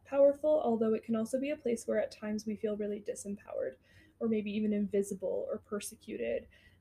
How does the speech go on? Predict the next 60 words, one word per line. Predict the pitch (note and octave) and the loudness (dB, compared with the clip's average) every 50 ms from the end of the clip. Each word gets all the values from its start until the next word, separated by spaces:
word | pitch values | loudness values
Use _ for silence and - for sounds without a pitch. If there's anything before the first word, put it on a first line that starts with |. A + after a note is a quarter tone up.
| - | -4
At | A3 G#3+ | -4 -2
the | - A3+ - | -2 -4 0
end | - A#3 A#3+ | 2 4 4
of | A#3 A3+ | 4 4
the | A#3+ | 2
tunnel, | A#3 - - A3+ A3+ G#3+ G#3+ | -2 -2 -2 -2 -2 -2 -2
though, | G#3 G#3+ G#3+ A3 A3 A3+ - - _ - | -2 -2 -2 0 -2 -2 -4 -8 _ -6
the | A3+ A3 G#3+ | -6 -4 -4
light | G#3+ G#3 G#3+ A3+ A#3 - | -2 -2 -2 -2 -4 -6
is | - A#3+ A3 - | -8 -10 -8 -6
in | G#3 G3+ | -6 -6
the | G3+ G3+ G3 G#3 | -4 -6 -6 -6
regeneration. | G3+ G3+ - G3+ F#3 E3+ - - B2+ G#2 G#3+ - - - - - - - _ _ _ _ _ - | -8 -8 -6 -6 -6 -6 -6 -10 -10 -10 -10 -12 -16 -16 -16 -18 -20 -20 _ _ _ _ _ -12
So | - - G#3 G3 | -4 0 0 4
you | G3+ G3+ G#3 G#3 | 4 4 4 4
might | A3 B3 A#3 - | 2 2 2 6
get | A#3+ A#3+ - - - | 6 6 6 4 0
super | - - A#3+ - A#3+ A#3 | -2 -2 4 8 8 10
dark, | A3 G#3 - - - - | 10 8 6 4 2 2
you | A#3 G#3+ | 2 2
might | G#3+ G#3 F#3 D#3+ | 2 2 0 -2
get | - A3 A3+ - - - - - - - - - - | -2 -4 -4 -4 -6 -10 -12 -14 -14 -16 -12 -4 0
really | B3 C4+ C4 C4 C4 - - - | 4 4 4 4 2 -2 0 4
cloudy, | D#4 D4 C#4+ C4 A#3+ A3 G#3+ G#3 - - | 8 8 10 10 10 8 6 2 2 4
but | A3+ - - A3 | 4 4 6 6
know | G#3+ G#3 G#3 G#3 G3+ G3+ | 4 4 4 4 4 2
that | G3 F3 - - - | 2 0 -2 -2 -4
it's | A3 - - | -4 -4 -4
going | - - G3+ G3 G3+ G3 | -4 -4 -2 -2 -2 -4
to, | - - - G#3+ G3 G3 G3 A3 - - - | -4 -6 -6 -4 -2 -2 -2 -4 -6 -10 -8
you're | A3 A3+ A3 | -2 0 0
gonna | A3+ G#3 G#3+ | 2 2 0
come | - - G#3+ A3+ | -2 -2 -2 -2
out | A3 G#3+ | -2 -2
the | - A3 | -2 -2
other | G#3 G3 G3 | -2 -2 -4
side | - - F#3 - G#3 | -6 -8 -12 -12 -14
and | A3 B3 | -18 -18
it's | - - - | -20 -10 -4
gonna | - A3+ G#3 | -2 0 2
be | G3+ G3+ | 2 0
a | F#3 | -2
lot | F#3 F#3+ - - | -4 -8 -12 -14
sunnier. | - - G3 G3+ G#3+ A#3 C4 C#4+ D#4 D#4+ - - - - - - - - - - | -14 -10 -6 -4 -4 -4 -4 -4 -6 -8 -12 -16 -20 -20 -20 -20 -20 -18 -8 -2
And | A3 A3 | 0 0
that's, | G#3+ A3 - | 0 2 2
like, | A#3+ A#3 G3+ - | 2 2 2 2
really | C4 D#4 F#4 G#4 | -2 0 2 2
indicative | G4 C4+ G3+ G3+ - G#3+ G3+ G3 F#3 F#3+ | 2 2 0 0 0 0 -2 -2 -2 -2
of | F3+ F3 | -6 -8
what's | F3 - - - | -8 -12 -12 -10
going | - F#3 F3+ | -10 -10 -10
on | F3 D#3+ F3 | -10 -14 -16
for | - - E3 | -14 -14 -12
us | F#3 F3+ - - | -12 -12 -12 -14
right | - - - | -14 -16 -16
now. | - - - - - - _ _ _ | -18 -18 -18 -20 -20 -20 _ _ _
Like, | G#3+ G#3 G3+ | -10 -6 -4
I | F#3+ F#3+ | -4 -4
feel, | - - A3 G#3+ G3+ | -2 0 0 4 4